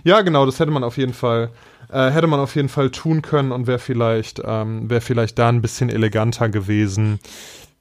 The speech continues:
Ja, aber ich meine, Extinction Rebellion ist ja jetzt auch, äh, <laughs> nicht,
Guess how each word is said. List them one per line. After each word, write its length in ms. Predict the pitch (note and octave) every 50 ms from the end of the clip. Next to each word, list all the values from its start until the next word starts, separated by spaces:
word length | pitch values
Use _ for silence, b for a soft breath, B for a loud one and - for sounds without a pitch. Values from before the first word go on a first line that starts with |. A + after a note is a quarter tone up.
| _ -
Ja, 500 | - G#2 F#2 G#2+ G2+ F#2+ F#2+ G2+ A2 - -
aber 280 | A#2 A2 A2+ A2 A2
ich 120 | A2+ - -
meine, 220 | A#2 A2+ A2 G#2+
Extinction 420 | G#2+ - - B2 A#2 - - A#2
Rebellion 360 | A2 G2+ G2+ G#2+ G#2 G#2+ G#2+ -
ist 180 | G2 - -
ja 80 | B2 A2+
jetzt 220 | G#2+ G#2+ G2+ -
auch, 420 | - - G#2+ G#2 - - - - -
äh, 180 | A#2 A2+ A2
<laughs> 0 |
nicht, 460 | A#2 A#2+ A2+ G#2+ - - - B B